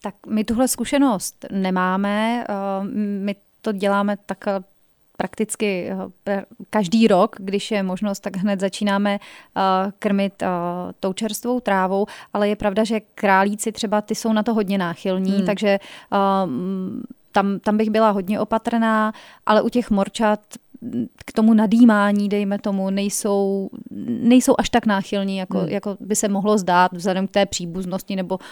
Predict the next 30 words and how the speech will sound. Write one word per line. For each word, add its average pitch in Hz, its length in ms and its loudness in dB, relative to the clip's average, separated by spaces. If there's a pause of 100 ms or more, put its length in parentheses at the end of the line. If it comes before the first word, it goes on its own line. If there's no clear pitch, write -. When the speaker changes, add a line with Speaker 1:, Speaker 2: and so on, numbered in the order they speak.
(100)
Speaker 1:
tomu, 196 220 0
jak 185 180 0
jsou, 185 280 -2 (380)
eh, 202 40 0 (720)
lidmi 196 280 0
vnímána 180 600 2 (180)
podobná 180 880 2
králíkům. 180 760 -2
Tak. - 100 -12 (320)
Speaker 2:
Posluchačka 170 500 -2
Irena 180 460 0
chová 151 500 -2
i, 196 160 -4
i 165 240 -2
králíčky 160 1040 -2
Speaker 1:
Hmm. 190 100 0
Speaker 2:
a 165 40 -2
právě 170 340 -2
ty 160 220 0
hodně 151 540 4
Speaker 1:
Hmm. 147 160 0
Speaker 2:
venčí 165 580 0
Speaker 1:
Hmm. 156 100 -6
Speaker 2:
v - 60 -14
těch 165 160 -6
venkovních 165 460 -2
Speaker 1:
Hmm. 196 40 -8
Speaker 2:
klecích 185 400 -4
a 175 80 -2
říkala, 170 320 -2